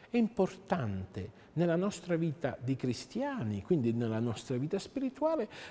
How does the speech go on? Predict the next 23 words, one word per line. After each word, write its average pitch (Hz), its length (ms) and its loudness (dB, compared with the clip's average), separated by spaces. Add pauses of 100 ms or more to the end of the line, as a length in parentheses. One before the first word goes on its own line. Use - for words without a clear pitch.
(140)
ma 311 160 0
anche 339 280 0
nella 233 200 0
nostra 220 400 -2
vita 190 680 -2 (440)
umana, 104 720 2 (180)
avere 147 480 2 (200)
come 143 220 -2
punto 143 460 -2
di 123 120 -2
riferimento 107 960 -2
questa - 440 -8
mamma. 76 580 -8 (1600)
Nei, 254 680 6
o 180 120 4
nella 180 260 6
vita 185 260 4
dei 131 140 4
cosiddetti 127 880 0 (300)
atei 104 680 0 (880)
o 151 100 0
diversamente 131 840 0
credenti 101 840 -2